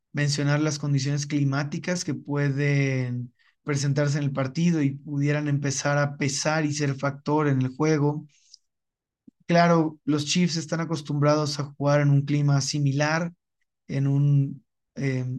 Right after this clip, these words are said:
en un estadio abierto, ¿no? Pero puede afectar la estrategia ofensiva de Green Bay al no tener tanta facilidad para lanzar tantos pases y al, em, al que este, este clima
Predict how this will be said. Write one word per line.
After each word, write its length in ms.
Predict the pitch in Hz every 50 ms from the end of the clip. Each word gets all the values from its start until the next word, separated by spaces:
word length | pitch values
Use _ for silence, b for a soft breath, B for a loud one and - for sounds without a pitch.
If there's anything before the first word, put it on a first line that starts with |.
| - -
en 100 | - 139
un 100 | 139 139
estadio 380 | 135 139 - 147 143 139 135
abierto, 720 | 127 123 147 165 175 175 170 147 - 165 156 156 160 175 - -
¿no? 420 | 156 143 143 151 151 151 - - b b b b b b b b _ _ _ -
Pero 560 | 175 175 175 180 180 180 185 196 196 196 -
puede 300 | - 165 165 165 170 170
afectar 640 | 160 139 - 151 143 147 - 151 156 156 160 156
la 100 | 156 151
estrategia 540 | 147 147 - 147 135 131 - 147 139 143 160
ofensiva 540 | 139 135 139 131 131 - 160 160 143 147 143
de 120 | 135 131
Green 240 | 127 131 139 139 135
Bay 400 | 151 165 160 156 156 147 143 - _ _ _ _ _ _ _ _ _ _ _ _ _ -
al 220 | 139 139 139 139
no 160 | 143 147 143
tener 320 | 147 156 151 151 151 151 151
tanta 280 | 156 147 147 156 147
facilidad 680 | 143 156 147 - 165 151 139 135 139 156 160 165 165 -
para 200 | 160 147 139 135
lanzar 380 | 135 135 131 143 139 135 131
tantos 360 | - 147 143 139 147 139 135 -
pases 480 | - 151 143 151 147 156 151 143 - 139
y 40 |
al, 400 | 135 135 135 135 135 131 131 127 b b b b b _ _ _ _ _ _ _ _ _
em, 640 | - 147 147 143 143 143 143 143 143 147 - - - _ -
al 200 | - 160 143 147
que 280 | 143 156 151 151 151 156
este, 440 | 151 151 - 175 170 160 - - -
este 200 | - - 170 -
clima 640 | 170 175 180 180 175 170 160 156 143 147 - -